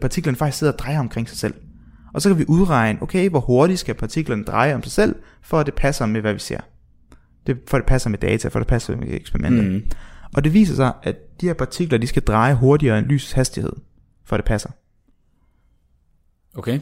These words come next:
Speaker 1: Ja, og så er det lige der, man, man, man stopper og lægger blyanten fra sig.
Speaker 2: Ja.
Speaker 1: Øh, fordi det, det pas-, det giver jo ikke nogen mening.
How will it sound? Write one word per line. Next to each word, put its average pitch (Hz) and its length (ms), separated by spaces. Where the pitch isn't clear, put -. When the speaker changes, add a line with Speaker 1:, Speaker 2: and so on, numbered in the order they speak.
Speaker 1:
Ja, 95 100
og - 100
så - 100
er - 20
det 175 100
lige 175 100
der, 160 160
man, 120 220
man, 123 220
man 139 140
stopper 143 340
og - 140
lægger 117 260
blyanten 123 360
fra 113 160
sig. 107 160
Speaker 2:
Ja. 120 140
Speaker 1:
Øh, 107 60
fordi 117 460
det, 147 360
det 143 200
pas-, 127 300
det 135 200
giver 120 160
jo - 20
ikke 107 100
nogen 101 80
mening. 65 180